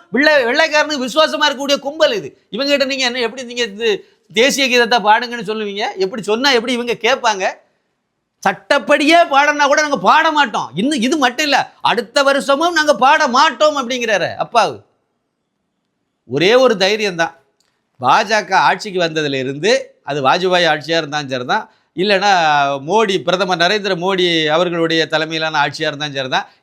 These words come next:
எந்த மாநில அரசையும் கலைக்க கூடாதுங்கிறத ஒரு கொள்கையாக அவங்க வச்சிருக்காங்க. சட்டம் கிடையாது, கொள்கையாக அவங்க வச்சிருக்காங்க.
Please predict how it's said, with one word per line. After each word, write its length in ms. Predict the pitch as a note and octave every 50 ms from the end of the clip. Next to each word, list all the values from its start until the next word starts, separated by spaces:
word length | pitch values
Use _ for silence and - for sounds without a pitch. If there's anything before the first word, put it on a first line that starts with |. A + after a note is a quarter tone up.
| _ -
எந்த 400 | B2+ D3+ F3 F#3+ F3+ G3 G3 F#3+
மாநில 520 | F3 E3 E3 F3 F3+ F3+ F#3 F#3+ F3 D#3+
அரசையும் 360 | E3 E3 D3+ E3 F3 F#3 F#3
கலைக்க 420 | - D3+ D3+ E3 E3+ E3 G3 F#3 -
கூடாதுங்கிறத 640 | F3 F#3 G#3 G3+ G3+ G3 F3+ F3 E3 D3+ D3 D3 D3 G#3+ A#3
ஒரு 460 | G#3+ G#3 F#3+ F#3+ F3 D#3 C3+ - _ _ _ _ _ _ -
கொள்கையாக 520 | G3 G#3+ A3 G#3+ G3+ G#3 F#3 E3 D3 E3+
அவங்க 260 | G#3 F#3+ E3 E3+ D3+ C#3
வச்சிருக்காங்க. 360 | B2+ F3 D#3+ E3 D#3+ D3+ C#3
சட்டம் 420 | B2 - E3+ E3 - - G#3 G3
கிடையாது, 400 | F3+ E3 D3+ D3 C3 G#2+ G#2 - -
கொள்கையாக 520 | D3+ E3+ F#3+ G3+ F#3+ G3 F#3+ F3 E3 D#3+
அவங்க 280 | G3 F#3+ E3 D#3+ D#3 C3+
வச்சிருக்காங்க. 420 | B2+ D3 F#3+ F3+ D#3 C#3 A#2 G#2